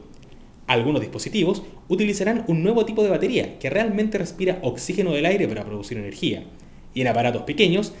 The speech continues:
tal vez podamos eliminar las baterías por completo, utilizando electricidad estática o cinética. Las innovaciones en computadores y centros de cómputo permiten que el excedente de calor y energía que generan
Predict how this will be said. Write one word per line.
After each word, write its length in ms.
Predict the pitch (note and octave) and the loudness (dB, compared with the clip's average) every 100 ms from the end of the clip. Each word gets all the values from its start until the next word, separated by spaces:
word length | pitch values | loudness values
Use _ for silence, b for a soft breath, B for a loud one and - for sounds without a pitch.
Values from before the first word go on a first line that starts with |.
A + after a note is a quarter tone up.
| B B | B B
tal 160 | A#3 | 0
vez 80 | A#3 | 0
podamos 340 | A#3 A#3 A#3 | 2 0 0
eliminar 360 | G#3+ F3+ E3+ G3 | 0 2 2 2
las 120 | G3 | 0
baterías 280 | D3 D3 E3 | 0 0 -2
por 120 | B2+ | -4
completo, 480 | - A#2 B3+ - F2+ - - - | -6 -4 -2 -2 -6 -12 -16 -8
utilizando 480 | B2+ B2 A#2+ C3 | -4 -2 0 0
electricidad 540 | A#2 - A#2 B2 A#2+ B2 | 0 -2 -6 -2 -2 -4
estática 680 | - G3+ D#3 D3+ G3 G#3 - | -2 0 2 0 -2 -4 -4
o 100 | - | -2
cinética. 680 | E3 B2 G#2 G2+ G2 F#2 - - - - - _ _ _ _ - | 0 -2 -2 -4 -8 -10 -14 -18 -20 -20 -20 _ _ _ _ -2
Las 160 | B2+ | 0
innovaciones 540 | C3+ C3+ - A#3 A#3+ A#3+ | 0 0 0 2 2 2
en 80 | |
computadores 640 | G#3+ F3 C#3+ C#3+ D3+ - - | 0 0 4 4 4 4 0
y 60 | |
centros 280 | - A#2+ A#2 G#2 | -2 -4 -4 0
de 80 | |
cómputo 560 | E3+ C#3 A2+ A#2 D#3+ - | 4 4 4 2 2 0
permiten 400 | C#4+ C4 C4 A#3 | -2 0 0 4
que 60 | F#3 | 4
el 60 | |
excedente 440 | D#3+ - C#3+ C#3+ B2+ | 4 4 0 2 0
de 100 | A2+ | 2
calor 240 | A2+ B2 | 2 2
y 80 | G#2+ | 2
energía 460 | G#2 G#2 - B2 | -2 -4 0 0
que 80 | A2+ | 0
generan 540 | - F#3 C#3 D3 G#3+ | 0 2 4 2 0